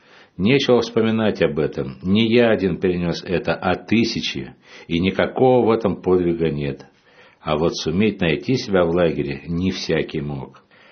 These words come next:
Отец Арсений нашел свое место в лагере, и не один, а сотни подвигов совершил. Тому, кто не был в лагере, трудно понять, в чем заключается лагерный подвиг,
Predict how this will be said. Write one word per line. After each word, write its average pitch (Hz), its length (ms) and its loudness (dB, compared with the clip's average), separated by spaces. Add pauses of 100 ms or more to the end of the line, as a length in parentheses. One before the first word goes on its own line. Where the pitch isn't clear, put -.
(120)
Отец 113 400 0
Арсений 101 440 2
нашел 92 420 2
свое 82 280 0
место 78 320 -4
в 71 60 -4
лагере, 73 580 -4 (220)
и 85 160 -2
не 85 160 0
один, 98 520 -2 (440)
а 71 160 -6
сотни 92 480 -2
подвигов 69 500 -6
совершил. 67 600 -12 (800)
Тому, 107 280 2
кто - 200 2
не 127 180 4
был 120 180 4
в 87 60 2
лагере, 104 560 2 (240)
трудно 120 380 4
понять, 98 420 2
в - 80 -12
чем 120 240 2
заключается 107 720 2
лагерный 90 500 2
подвиг, 73 640 0